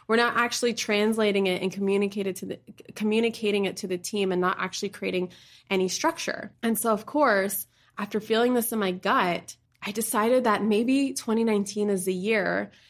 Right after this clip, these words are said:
that we implement everything that we've been learning.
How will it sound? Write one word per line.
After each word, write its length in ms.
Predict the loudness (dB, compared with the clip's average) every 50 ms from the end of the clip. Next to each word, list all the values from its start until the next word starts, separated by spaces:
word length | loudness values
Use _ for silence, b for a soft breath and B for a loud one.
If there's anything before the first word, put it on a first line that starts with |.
| b b -2
that 240 | 0 2 2 4
we 80 | 2 0
implement 840 | -2 0 0 0 0 -2 -2 -4 -2 -2 -2 -2 -2 -4 -6 -10 -14 _ _ -4
everything 480 | -4 -2 -2 -2 -2 -2 -2 -2 0
that 140 | 0 0 0
we've 140 | -2 -2 -2
been 180 | -2 -2 0
learning. 480 | 0 -2 -2 -4 -6 -8 -10 -14 -14 -16